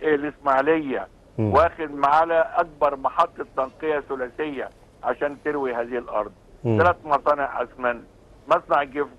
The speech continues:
Speaker 1: جافا اللي موجود بتاع ال-، الرخام، وما عندناش دلوقتي بنص-، بنستورد بل بنصدر رخام.
Speaker 2: مم.
Speaker 1: تطوير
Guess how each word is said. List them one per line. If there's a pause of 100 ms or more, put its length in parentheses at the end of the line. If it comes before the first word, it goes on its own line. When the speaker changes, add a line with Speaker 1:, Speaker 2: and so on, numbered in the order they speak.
Speaker 1:
جافا
اللي
موجود
بتاع (380)
ال-،
الرخام، (320)
وما
عندناش
دلوقتي
بنص-،
بنستورد (200)
بل
بنصدر (420)
رخام. (480)
Speaker 2:
مم.
Speaker 1:
تطوير